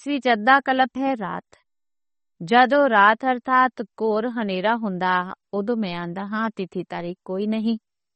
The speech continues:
ਇਸ ਸਮੇਂ ਭਗਤੀ ਵੀ ਤਮੋ ਪ੍ਰਧਾਨ ਹੈ।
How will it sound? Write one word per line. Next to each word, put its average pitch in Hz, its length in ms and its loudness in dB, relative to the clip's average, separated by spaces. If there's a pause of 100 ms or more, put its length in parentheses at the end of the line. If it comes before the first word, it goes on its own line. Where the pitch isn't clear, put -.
(680)
ਇਸ 254 100 4
ਸਮੇਂ 277 380 2 (100)
ਭਗਤੀ 247 380 -2
ਵੀ 254 220 -2
ਤਮੋ 180 340 -6
ਪ੍ਰਧਾਨ 180 500 -8
ਹੈ। 220 220 -4